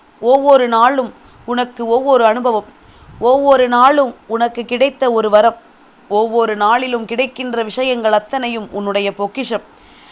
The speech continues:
இப்படித்தான் இந்த வாழ்க்கை உனக்கு சென்று கொண்டிருக்கின்றது. ஆனால் எல்லா நேரத்திலும்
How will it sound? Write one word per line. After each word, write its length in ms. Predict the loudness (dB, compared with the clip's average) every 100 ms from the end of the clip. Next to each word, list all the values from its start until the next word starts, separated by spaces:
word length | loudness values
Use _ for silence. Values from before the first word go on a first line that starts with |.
| -20 -10
இப்படித்தான் 640 | -10 0 0 0 2 2 2 -4
இந்த 240 | -8 0 2
வாழ்க்கை 460 | 2 0 -4 -6 -8 -8
உனக்கு 340 | -6 -6 -8
சென்று 320 | -8 -6 -6
கொண்டிருக்கின்றது. 800 | -6 -6 -6 -8 -8 -8 -8 -10 -14 -20 -20 -20 -4 2
ஆனால் 420 | 4 4 2 0 -8 _ -6
எல்லா 360 | -4 2 4 4
நேரத்திலும் 680 | 2 -2 -2 -4 -6 -6